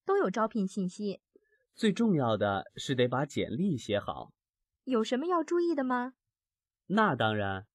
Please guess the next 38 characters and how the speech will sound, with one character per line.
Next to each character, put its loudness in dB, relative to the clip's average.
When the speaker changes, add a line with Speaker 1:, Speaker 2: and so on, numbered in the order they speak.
Speaker 2:
招 8
聘 4
单 4
位 8
需 -6
要 4
什 -2
么， 0
你 2
就 4
写 -2
什 -6
么， 2
你 4
得 6
符 2
合 4
职 0
位 4
的 2
要 2
求 -4
才 -2
能 0
被 0
录 -2
取。 -8
Speaker 1:
这 0
么 -2
说， -2
你 0
已 0
经 -4
找 -2
到 0
工 2
作 4
了。 0